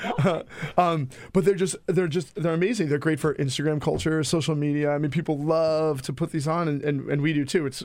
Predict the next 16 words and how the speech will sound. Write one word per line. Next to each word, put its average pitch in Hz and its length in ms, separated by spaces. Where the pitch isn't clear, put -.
so - 220
much 156 160
fun 151 140
to 139 60
look 156 180
at. 156 160
Uh, 165 100
and 190 160
we 185 60
drink 143 200
with 147 80
our 147 140
eyes. 156 260
So, 180 280
um, 151 600
w-, 180 180